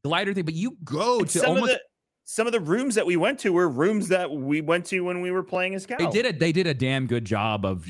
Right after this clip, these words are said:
Speaker 1: of really bringing that to life. They nailed it.
Speaker 2: Mm-hmm. Yeah, no,
Speaker 1: But
Speaker 2: it
Speaker 1: it did
Speaker 2: was
Speaker 1: feel, it
Speaker 2: good.
Speaker 1: felt, and I told you, I texted you that. I was like, "I really like how they ripped that scene from Fallen Order," but that's what it felt like. It really felt like a fan service moment of them, like,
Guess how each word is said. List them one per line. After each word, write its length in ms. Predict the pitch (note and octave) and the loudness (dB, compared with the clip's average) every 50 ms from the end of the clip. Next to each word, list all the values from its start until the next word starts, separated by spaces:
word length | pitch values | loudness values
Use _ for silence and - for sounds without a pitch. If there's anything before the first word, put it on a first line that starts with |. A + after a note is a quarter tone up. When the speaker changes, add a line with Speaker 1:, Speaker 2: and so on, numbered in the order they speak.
| - - | -6 -4
Speaker 1:
of 300 | G#2 G2+ F#2+ F2 D#2+ E2 _ _ - | -2 -2 -2 -2 -6 -10 _ _ -4
really 260 | A2+ B2+ B2 A#2 G#2+ | -2 -2 0 -2 -2
bringing 360 | E2+ G2 A2 G#2+ G#2 G2+ G2 | -2 -2 -2 0 0 -2 -2
that 200 | F#2+ E2 D#2 - | -4 -6 -8 -10
to 80 | - F2 | -10 -10
life. 280 | E2 D#2+ E2 D#2 D#2 - | -10 -8 -10 -10 -10 -8
They 100 | G#2+ A2 | -6 -4
nailed 300 | G#2+ F#2+ F2+ F#2 F#2+ - - | -4 -4 -4 -4 -6 -6 -6
it. 100 | D2+ - | -8 -8
Speaker 2:
Mm-hmm. 140 | - D4 D4 _ _ _ _ _ _ | -10 -14 -14 _ _ _ _ _ _
Yeah, 160 | - A2+ A#2 G#2+ | -4 -2 -2 0
no, 160 | A#2+ C#3 - | 2 2 2
Speaker 1:
But 200 | F3 E3+ E3 D#3 | 2 2 2 2
Speaker 2:
it 60 | D3+ D3+ | 0 0
Speaker 1:
it 60 | C3 | 2
did 140 | D3+ G3 G#3+ E3+ | 2 0 0 0
Speaker 2:
was 40 | |
Speaker 1:
feel, 200 | - - G#3 G3+ | -2 -2 -2 0
it 180 | - E3 D3+ - | 0 0 -2 -2
Speaker 2:
good. 100 | - - | -2 0
Speaker 1:
felt, 240 | F#3 F3+ F#3 F#3+ - | 0 2 2 2 2
and 120 | D3 D3+ D#3+ | 0 0 0
I 60 | D#3+ | -2
told 260 | D#3 G3 G#3+ A3 E3 | -2 -2 -2 0 0
you, 100 | C#3+ A#2+ | 0 0
I 60 | A2 | 0
texted 400 | A#2+ - F3+ F#3+ - - A#2+ G2+ | 0 -2 -4 -4 -4 -6 -4 -2
you 80 | G#2+ G2+ | 0 0
that. 120 | G2 G2 G2+ | 0 0 0
I 40 | |
was 80 | G#2+ G2+ | 0 0
like, 80 | A2+ G2+ | 0 -2
"I 60 | A2 | -2
really 240 | A2 B2 C#3+ D#3+ D3 | -2 0 -2 0 0
like 180 | C3+ C#3 C#3 | -2 -2 -2
how 120 | - C3+ A#2 | -2 -2 -2
they 120 | A#2 G#2 | 0 -2
ripped 380 | G2 F#2+ F#2+ A2+ C3 B2+ - A2+ | -2 -2 -2 -2 -2 -4 -2 -4
that 180 | A#2+ A2+ - | -2 -2 -4
scene 300 | - - A#2+ A#2+ A#2 A#2 | -4 -4 -2 -2 -2 -4
from 300 | - - A2 G2+ G2+ G2+ | -4 -4 -4 -4 -4 -4
Fallen 340 | - - A#2 A2+ A2 G2+ G2+ | -4 -2 -2 0 0 0 -2
Order," 300 | - D#3+ G#3+ A#3 F#3 A#2+ | 0 -2 0 0 0 0
but 120 | A2+ C3+ | -2 -2
that's 240 | - C#3+ E3+ G#3 - | -2 -2 -4 -2 -2
what 80 | G3+ E3+ | -4 -4
it 80 | E3 - | -4 -6
felt 240 | - - F#3 G3+ E3 | -2 -2 -2 0 0
like. 200 | C3 A2 F2+ A2+ | -2 -2 -2 -6
It 80 | A2 G#2+ | -6 -4
really 320 | A2+ C3 E3 F3+ G#3 F#3 | -2 -2 0 0 0 -2
felt 300 | D#3+ - D#3 C#3+ D#3 D3 | -2 -2 -2 -2 -2 -2
like 240 | F3+ F#3+ G3 F#3+ - _ _ _ _ - - | -2 -2 -2 -4 -8 _ _ _ _ -4 -4
a 60 | C3+ | -4
fan 300 | - - D3+ D3+ D#3+ E3+ | -4 -2 -2 -2 -2 -2
service 380 | - - E3+ D#3+ D3 C#3+ - C3 | -2 -2 -2 0 0 -2 -2 -2
moment 320 | B2 B2 C3 D3 D3+ - | -2 0 0 -2 -2 -2
of 180 | B2 A#2 G2+ F2 | -2 -4 -2 -2
them, 160 | A#2 A#2 A#2 | -4 -4 -4
like, 200 | A#2 A2 G#2 | -4 -6 -8